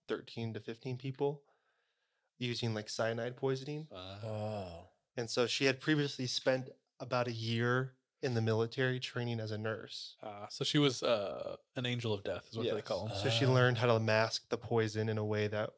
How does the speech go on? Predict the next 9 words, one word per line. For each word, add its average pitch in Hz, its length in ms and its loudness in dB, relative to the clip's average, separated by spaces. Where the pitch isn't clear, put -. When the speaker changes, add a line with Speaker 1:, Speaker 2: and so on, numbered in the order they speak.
Speaker 1:
would 113 100 0
leave 110 240 0
no 104 160 -2
trace. - 600 -6
And, 110 280 0
uh, 101 300 0
so - 160 4
despite 123 720 8
them 113 640 4